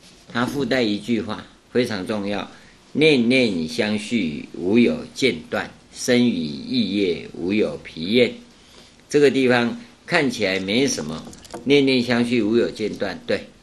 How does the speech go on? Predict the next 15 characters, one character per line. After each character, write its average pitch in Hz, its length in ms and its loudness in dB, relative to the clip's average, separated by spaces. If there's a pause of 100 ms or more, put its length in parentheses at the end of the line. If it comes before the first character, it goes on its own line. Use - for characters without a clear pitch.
(120)
这 123 120 -2
是 117 140 -2
勉 90 240 -2
励 117 160 6
我 85 140 0
们 82 240 -10
的 85 120 -6
话。 92 220 -10 (500)
你 101 120 -4
不 107 100 -2
要 139 180 4
一 120 60 4
曝 123 220 -2
十 104 240 -4
寒 95 200 -6